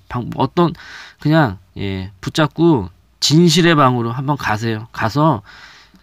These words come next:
허심탄회하게, 예, 한번 가리키세요. "야, 연애는 그렇게 하면 안 돼. 네가 그렇게 얘기하면 여자들은 몰라. 남자들은 몰라. 예, 이성은, 예, 그렇게 하면은, 야, 네가 하는 행동을 보고 내가 어떻게 알라는 거야." 예, 진실의 방으로 데려가서,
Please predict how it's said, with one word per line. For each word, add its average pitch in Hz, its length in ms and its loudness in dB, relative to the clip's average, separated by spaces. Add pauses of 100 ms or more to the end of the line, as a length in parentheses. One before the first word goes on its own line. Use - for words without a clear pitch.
(320)
허심탄회하게, 175 1040 -2
예, 101 200 -6
한번 156 240 -4
가리키세요. 131 800 -2
"야, 101 180 -2
연애는 127 300 -2
그렇게 - 200 -6
하면 139 140 0
안 104 120 -4
돼. 98 220 -4 (360)
네가 131 220 0
그렇게 123 260 -4
얘기하면 120 440 -2
여자들은 113 640 -2
몰라. 107 440 0
남자들은 120 580 0
몰라. 113 360 0 (220)
예, 90 120 -12 (280)
이성은, 135 580 0 (200)
예, 110 100 -6
그렇게 120 280 -4
하면은, 131 440 -2 (100)
야, 90 100 -8 (540)
네가 214 280 0
하는 220 200 0
행동을 226 400 0
보고 170 200 2
내가 151 260 4
어떻게 160 520 0
알라는 123 480 0
거야." 95 340 -8
예, 98 120 -10
진실의 143 420 0
방으로 139 300 2
데려가서, 123 640 -4